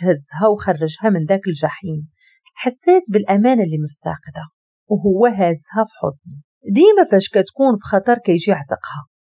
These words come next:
وديما كيتجمعوا في ظروف غير اعتيادية، والإحساس الملخبط اللي كيراودها كتخاف منه، وفي نفس الوقت كتحس بالأمان في جنبه. قال ليها سيف: "غدير، حنا غادي نمشيو،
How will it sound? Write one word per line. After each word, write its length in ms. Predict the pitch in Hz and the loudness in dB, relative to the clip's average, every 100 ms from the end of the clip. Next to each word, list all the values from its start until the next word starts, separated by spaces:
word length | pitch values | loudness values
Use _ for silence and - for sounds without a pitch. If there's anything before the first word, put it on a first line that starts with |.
| _ _ | _ _
وديما 440 | 202 196 262 359 349 | 0 2 4 4 2
كيتجمعوا 640 | 349 214 - 190 202 247 | 2 0 2 0 2 0
في 140 | 247 160 | -6 -6
ظروف 440 | 180 208 247 247 | -2 2 0 0
غير 260 | 185 240 262 | 0 2 2
اعتيادية، 760 | - - 180 185 175 151 156 160 _ _ _ | 0 -8 -6 -4 -4 -8 -16 -20 _ _ _
والإحساس 640 | 185 190 180 - - 359 349 185 | -2 0 -4 -6 2 2 2 -2
الملخبط 560 | 175 220 - 190 196 | 0 0 -2 -4 -2
اللي 200 | 160 151 | -2 -2
كيراودها 760 | 156 226 220 175 165 156 156 196 - _ _ - | -2 0 2 0 -2 -6 -8 -8 -12 _ _ 0
كتخاف 500 | 220 208 - 220 202 185 | 2 2 -2 -2 -2 -6
منه، 320 | 165 151 147 _ _ _ _ _ - | -6 -6 -10 _ _ _ _ _ -2
وفي 180 | 226 294 | 2 2
نفس 320 | 392 - - | 0 0 2
الوقت 380 | 165 185 - - | 2 0 -4 -8
كتحس 440 | - - - 254 175 | -10 -10 -8 -8 -6
بالأمان 580 | 165 151 175 208 233 196 | -6 -4 -2 0 0 -2
في 140 | 160 | -6
جنبه. 380 | 156 139 139 156 _ _ - 202 | -8 -8 -10 -20 _ _ -6 0
قال 200 | 247 208 | 2 2
ليها 200 | 165 160 | 0 -2
سيف: 360 | 156 - 151 _ _ _ _ _ - | -6 -12 -16 _ _ _ _ _ -6
"غدير، 480 | 196 220 214 202 170 - _ _ | 0 2 2 -4 -6 -12 _ _
حنا 380 | - 233 311 302 | -4 2 4 4
غادي 220 | 220 175 | 2 2
نمشيو، 420 | 160 156 - - | 0 -4 -8 -14